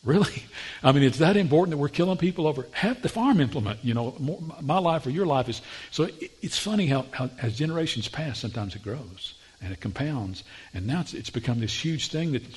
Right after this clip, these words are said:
the huge elephant in the room that nobody wants to deal with and nobody wants to be honest about, just to say,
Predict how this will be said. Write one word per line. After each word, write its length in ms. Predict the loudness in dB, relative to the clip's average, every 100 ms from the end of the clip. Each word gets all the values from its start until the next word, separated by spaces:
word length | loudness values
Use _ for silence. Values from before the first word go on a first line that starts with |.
| -16 -12 -8
the 80 |
huge 260 | -4 -2 0
elephant 300 | 0 0 0
in 60 | 0
the 80 |
room 140 | 0 0
that 100 | -2
nobody 320 | -4 -2 -4
wants 220 | -4 -4
to 120 | -4
deal 220 | -4 -4 -6
with 200 | -8 -12 -18 -14 -4
and 100 | 0
nobody 280 | 0 0
wants 180 | 0 -2
to 80 | -2
be 120 | -2
honest 280 | 0 -2 -4
about, 240 | -4 -4
just 140 | -4 -6
to 60 |
say, 120 | -6